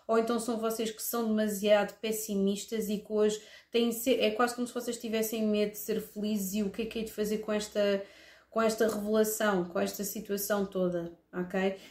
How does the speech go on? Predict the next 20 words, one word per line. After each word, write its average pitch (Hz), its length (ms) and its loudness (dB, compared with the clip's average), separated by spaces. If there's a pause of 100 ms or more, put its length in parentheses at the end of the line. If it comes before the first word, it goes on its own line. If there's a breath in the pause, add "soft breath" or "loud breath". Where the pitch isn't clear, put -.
(120)
Deixa-me 247 260 0
só 262 120 0
tirar 233 280 6
aqui 214 220 -2
mais 202 260 0
uma 196 160 2
carta, 190 640 -2
aqui - 200 -10
principalmente 196 720 0
com - 120 -6
a 196 60 2
morte, 190 420 2
o 196 60 -10
que - 80 -4
é 202 40 -2
que 208 80 -8
está 196 200 2
aqui 190 260 -2
a - 20 4
mudar? 180 560 0